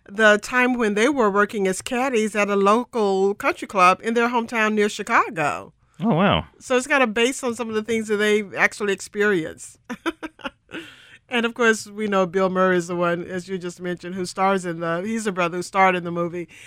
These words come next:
Speaker 1: But I had a chance to meet, uh, to meet his brother there, and their menu is just great. I mean, it's all of the traditional favorites that you like. Hot wings, nachos, quesadillas, ribs, chicken strips. I mean, it's all those favorites that are just kind of yummy, that comfort food.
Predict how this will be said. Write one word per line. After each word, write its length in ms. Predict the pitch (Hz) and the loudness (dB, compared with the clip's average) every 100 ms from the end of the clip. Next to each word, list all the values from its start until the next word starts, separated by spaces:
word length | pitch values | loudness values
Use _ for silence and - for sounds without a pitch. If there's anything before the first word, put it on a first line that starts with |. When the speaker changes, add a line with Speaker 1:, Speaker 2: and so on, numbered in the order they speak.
| - - | -12 -2
Speaker 1:
But 80 | |
I 40 | 269 | 4
had 140 | 302 | 4
a 40 | 311 | 2
chance 280 | 294 254 | 2 0
to 80 | - | 0
meet, 340 | 233 240 233 240 | -2 -2 -2 0
uh, 260 | 214 208 | 2 2
to 180 | 208 233 | 0 -4
meet 180 | 226 226 | -2 -2
his 140 | 233 | -4
brother 260 | 226 226 214 | -2 -2 0
there, 420 | 196 190 185 190 - - - | 0 4 4 4 -2 -16 -4
and 100 | 226 | 2
their 140 | 233 | 4
menu 500 | 233 226 240 285 254 | 4 4 4 4 6
is 200 | 220 202 | 6 4
just 260 | - 196 190 | 0 -2 -2
great. 400 | 196 202 180 160 | 0 4 4 2
I 60 | 185 | 0
mean, 180 | 196 | 2
it's 160 | 196 - - | 0 -2 0
all 220 | 233 262 | 4 4
of 60 | 262 | 4
the 100 | 233 | 0
traditional 500 | - 202 202 196 185 | -4 -4 -4 -4 -8
favorites 500 | - 190 175 170 - | -2 -2 -2 -4 -8
that 220 | 170 - | -10 -8
you 80 | 170 | -4
like. 360 | 160 156 165 - - - | 0 0 -2 -14 -20 -20
Hot 300 | - 247 220 | 0 2 2
wings, 480 | 175 175 160 165 165 | 0 -6 -6 -10 -12
nachos, 720 | 180 196 214 214 196 165 170 | 0 4 4 2 -2 -2 -2
quesadillas, 880 | - 247 247 - 208 226 208 175 160 | -4 -2 -2 -6 -4 0 4 2 0
ribs, 540 | 180 262 254 202 - | -4 0 2 0 -4
chicken 340 | - 339 - 233 | -12 -12 -10 -10
strips. 400 | - 185 - - - - | -4 -2 -2 -6 -20 -18
I 80 | - | -4
mean, 120 | 247 | 0
it's 100 | 247 | 2
all 240 | - 262 294 | 6 6 8
those 240 | 254 226 | 4 0
favorites 480 | - 226 233 202 180 | -2 0 0 0 -2
that 120 | 196 | 0
are 80 | 190 | 0
just 240 | 180 190 - | 0 -4 -4
kind 180 | 202 | -2
of 160 | 175 180 | -2 -2
yummy, 440 | 175 185 185 196 | 0 2 2 2
that 260 | 185 170 - | 0 -2 -6
comfort 420 | - 208 202 214 | -6 -6 -4 -6
food. 420 | - 214 208 208 | -4 0 2 2